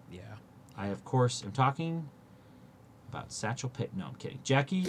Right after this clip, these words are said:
Speaker 2: Robinson.
Speaker 1: <laughs> Yep.
Speaker 2: Uh, that one, I think, is iconic and important for sports for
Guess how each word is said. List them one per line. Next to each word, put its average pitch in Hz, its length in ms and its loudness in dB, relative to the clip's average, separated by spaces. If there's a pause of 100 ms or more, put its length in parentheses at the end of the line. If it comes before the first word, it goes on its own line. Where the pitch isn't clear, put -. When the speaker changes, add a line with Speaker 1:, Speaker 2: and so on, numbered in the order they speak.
(100)
Speaker 2:
Robinson. 165 640 2
Speaker 1:
<laughs> 185 60 -6 (1200)
Yep. 110 220 2 (320)
Speaker 2:
Uh, 113 320 4
that 143 300 10
one, 180 220 4
I 135 120 4
think, 135 320 4
is 113 380 0
iconic 123 640 4
and 107 160 0
important 127 500 0
for - 180 -4
sports 131 600 4
for 104 640 0